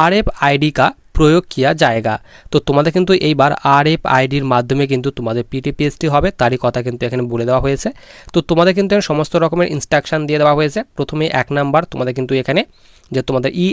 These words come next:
অ্যাডমিট কার্ড রয়েছে, সেই ই অ্যাডমিট কার্ড তোমরা নিয়ে যাবে। এরপর তোমাদের কিন্তু যে ছয় কপি ফটো, সেই ছয় কপি ফটো নিয়ে যাবে। এবং এখানে এসসি, এসটি এবং নর্থ ইস্টার্ন থেকে তোমরা যারা রয়েছো, যারা তোমরা হাইট কিংবা অন্য কিছু যারা ছাড় পাও, তো তোমরা কিন্তু সেই ডকুমেন্ট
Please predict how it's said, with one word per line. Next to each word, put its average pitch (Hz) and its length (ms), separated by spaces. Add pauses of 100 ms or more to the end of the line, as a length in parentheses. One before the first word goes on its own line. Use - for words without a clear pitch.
অ্যাডমিট 143 340 (100)
কার্ড 127 160 (100)
রয়েছে, 123 240 (140)
সেই 147 220
ই 170 100
অ্যাডমিট 143 320
কার্ড 151 200
তোমরা 135 260
নিয়ে 131 200
যাবে। 143 160 (460)
এরপর 202 200 (100)
তোমাদের 165 240
কিন্তু 170 200 (420)
যে 131 100 (140)
ছয় 143 260
কপি 165 220 (220)
ফটো, 135 300 (160)
সেই 139 200
ছয় 135 200
কপি 147 220
ফটো 127 240
নিয়ে 147 160
যাবে। 151 160 (380)
এবং 180 120 (100)
এখানে 170 200 (160)
এসসি, 170 300 (180)
এসটি 151 280
এবং 147 100 (120)
নর্থ 151 200 (120)
ইস্টার্ন 160 300
থেকে 165 180
তোমরা 135 220
যারা 131 180
রয়েছো, 117 260 (300)
যারা 147 220
তোমরা 170 160 (240)
হাইট 135 320
কিংবা 135 260
অন্য 131 200
কিছু 139 200
যারা 127 200
ছাড় 131 260
পাও, 139 120 (320)
তো - 40 (100)
তোমরা 147 240
কিন্তু 160 180 (100)
সেই 160 180
ডকুমেন্ট 139 360